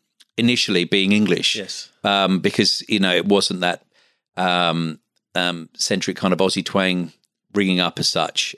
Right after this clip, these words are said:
Speaker 1: And I think, um, you know, because I was so persistent, I think that was, that was probably the, the biggest thing, you know, between two thousand and four and two thousand and seven, I was so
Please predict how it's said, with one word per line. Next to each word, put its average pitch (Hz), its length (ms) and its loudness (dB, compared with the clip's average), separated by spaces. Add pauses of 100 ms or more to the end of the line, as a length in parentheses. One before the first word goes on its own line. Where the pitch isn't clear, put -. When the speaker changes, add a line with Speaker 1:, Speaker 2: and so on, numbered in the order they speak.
(120)
Speaker 1:
And 104 140 2
I 101 40 0
think, 113 340 -2
um, 90 420 2 (460)
you 120 100 0
know, 98 120 2
because 110 460 0
I 104 120 2
was 92 180 4
so 101 180 0
persistent, - 640 0
I 92 60 2
think 107 220 -2
that 101 120 -2
was, - 300 0 (380)
that - 80 -4
was - 100 -4
probably 123 520 2
the, 92 160 0 (100)
the 104 60 2
biggest 95 300 0
thing, 101 180 2
you 92 60 2
know, 87 100 2
between 95 460 2 (520)
two 135 140 0
thousand 120 300 0
and 98 80 -2
four 104 200 6
and 95 80 2
two 113 140 2
thousand 98 400 2
and 87 120 -2
seven, 92 300 2
I 87 80 4
was 87 160 2
so 98 400 4